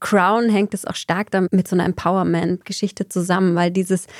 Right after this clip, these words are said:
sein authentisches Ich sein zu können, hat ja dann auch sowas mit Selbstverwirklichung zu tun und Selbstbestimmung. Und wir haben ja dann sozusagen diese royalen Frauen, die dann so einen Weg finden müssen. Und das hängt, glaub ich, ganz stark mit unserer Idee von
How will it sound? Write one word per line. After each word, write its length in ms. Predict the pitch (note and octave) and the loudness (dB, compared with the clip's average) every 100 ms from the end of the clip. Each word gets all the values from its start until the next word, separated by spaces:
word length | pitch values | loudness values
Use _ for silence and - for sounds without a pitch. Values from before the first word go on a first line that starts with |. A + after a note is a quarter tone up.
| - - - | -20 -14 -8
sein 340 | E3 F3 F3+ | -2 2 2
authentisches 680 | F3+ - F#3 G3 G#3 G3+ - - | 0 0 0 2 0 -4 -6 -4
Ich 400 | A3 A#3 - - | -2 -2 -10 -4
sein 300 | F3+ F#3 A3+ | -2 0 0
zu 100 | - | -4
können, 460 | - G#3 G#3 G#3 F#3+ | -2 2 4 2 2
hat 160 | G3 | 0
ja 60 | G3+ | 0
dann 160 | F#3+ - | 0 -2
auch 120 | - | -6
sowas 280 | - F3 - | -6 -4 -2
mit 180 | F3 - | -4 -2
Selbstverwirklichung 1040 | F3 F3+ - - E3 E3+ - E3+ - E3+ | -2 -2 -4 -4 0 0 -2 -6 -6 -8
zu 120 | - - | -8 -14
tun 440 | - F3 E3 E3 | -4 0 2 2
und 160 | D#3+ E3+ | 0 0
Selbstbestimmung. 920 | E3 E3+ - - - - E3+ E3 E3 | 0 -2 -6 -10 -4 0 2 2 0
Und 180 | E3+ E3 | 0 0
wir 100 | E3+ | 2
haben 140 | E3+ F3+ | 2 2
ja 100 | E3+ | 2
dann 180 | F3 E3+ | 0 -4
sozusagen 460 | F3 E3+ E3+ F3 | -6 -2 0 0
diese 300 | F3 E3+ F3 - - - - _ _ | 0 -2 -4 -6 -14 -20 -20 _ _
royalen 580 | E3 E3+ E3 E3+ F3 F#3+ | 0 2 2 2 2 0
Frauen, 540 | F#3+ - D#3 F#3 G3+ F#3 | -2 -6 0 2 2 2
die 100 | F3+ | 0
dann 180 | F3 | 0
so 80 | E3+ | 0
einen 180 | F3+ E3 | 0 2
Weg 240 | F3+ G3+ - | 0 0 -2
finden 440 | - F3 - F3 | -2 -2 0 0
müssen. 400 | F3 F3 - E3 | 2 0 -2 0
Und 140 | D#3+ | 0
das 140 | E3+ - | -2 0
hängt, 300 | E3+ F#3+ F#3+ | 0 0 2
glaub 180 | G3 G3 | 0 0
ich, 100 | - | -2
ganz 200 | F#3+ - | -2 -2
stark 220 | F#3 G3 | -4 -2
mit 140 | F#3+ | -2
unserer 240 | G3 - - | -2 -4 -4
Idee 240 | E3+ F#3 | 0 0
von 400 | - E3 E3 - | 0 0 0 -2